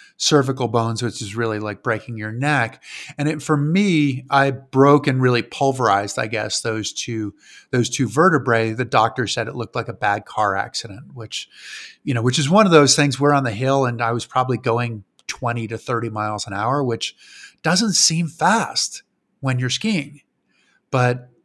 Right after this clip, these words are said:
when you fall, it can be fast. And so, uh,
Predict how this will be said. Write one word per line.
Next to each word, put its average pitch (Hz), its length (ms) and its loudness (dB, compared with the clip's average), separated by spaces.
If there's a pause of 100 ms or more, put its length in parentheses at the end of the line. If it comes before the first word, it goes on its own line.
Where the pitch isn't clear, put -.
(120)
when 107 160 -8
you 117 80 -6
fall, 139 640 4 (160)
it 135 140 0
can 143 280 -2
be 110 140 -6
fast. - 480 -8 (400)
And 143 220 -2
so, 151 760 2
uh, - 260 -8